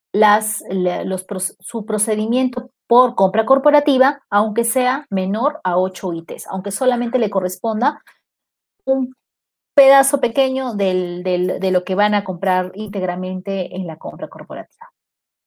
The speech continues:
Los procedimientos de selección que no fueron convocados el año fiscal anterior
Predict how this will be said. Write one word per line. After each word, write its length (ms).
Los 160
procedimientos 720
de 80
selección 800
que 220
no 400
fueron 400
convocados 680
el 100
año 200
fiscal 420
anterior 560